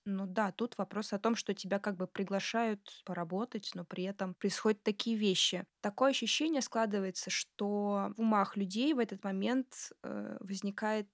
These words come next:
такое разделение, что есть что-то эфемерное, а есть что-то вполне себе предметное. То есть если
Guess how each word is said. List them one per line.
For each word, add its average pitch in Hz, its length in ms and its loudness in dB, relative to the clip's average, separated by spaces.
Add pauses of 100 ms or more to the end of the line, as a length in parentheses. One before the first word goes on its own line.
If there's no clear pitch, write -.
(200)
такое 196 360 0
разделение, 175 840 -4
что - 220 -4
есть 240 180 2
что-то - 240 -4
эфемерное, 220 880 0 (100)
а 196 80 -2
есть 196 640 -2
что-то 202 920 0
вполне 196 240 0
себе 202 160 -2
предметное. 196 720 0
То - 80 -6
есть - 180 -6
если 214 360 0